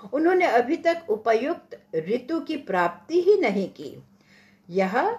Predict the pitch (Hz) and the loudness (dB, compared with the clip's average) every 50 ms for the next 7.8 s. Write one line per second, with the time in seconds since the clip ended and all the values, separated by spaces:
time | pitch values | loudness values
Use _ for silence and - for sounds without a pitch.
0 | - - - - - - 185 175 170 165 165 - - 220 196 190 208 226 240 214 | -8 -14 -16 -12 -6 -4 -2 -2 -2 -2 -2 -2 0 2 4 4 4 4 4 2
1 | 160 - - - - - _ _ _ _ _ _ _ _ _ _ _ - 190 196 | 0 0 -4 -12 -20 -20 _ _ _ _ _ _ _ _ _ _ _ -6 -4 -2
2 | 202 214 233 240 - - 320 311 - - - - - - _ - - 175 175 170 | 0 0 -2 -2 -4 -8 -8 -8 -8 -8 -12 -20 -20 -20 _ -6 -2 -2 -2 -2
3 | - - - 165 147 131 - 107 - - - 117 117 - - 82 - - - - | -4 -10 -10 -8 -8 -6 -6 -6 -6 -6 -8 -8 -8 -8 -12 -16 -18 -20 -20 -20
4 | _ _ _ _ _ - _ _ _ _ _ - 170 165 147 - - 156 143 143 | _ _ _ _ _ -20 _ _ _ _ _ -6 -6 -6 -6 -4 -4 -2 -2 -2
5 | 139 143 175 233 - - - - - _ _ _ _ _ _ _ _ _ _ _ | -2 0 0 -2 -2 -4 -8 -20 -20 _ _ _ _ _ _ _ _ _ _ _
6 | _ _ _ _ - 240 269 233 165 143 196 208 196 202 208 196 190 180 170 156 | _ _ _ _ -4 -4 -4 -4 -2 0 2 2 4 4 2 0 -2 -2 -2 0
7 | 151 165 170 165 160 156 139 143 - - _ - 127 117 135 | 0 0 0 -2 -2 -4 -6 -8 -8 -16 _ -16 -16 -14 -16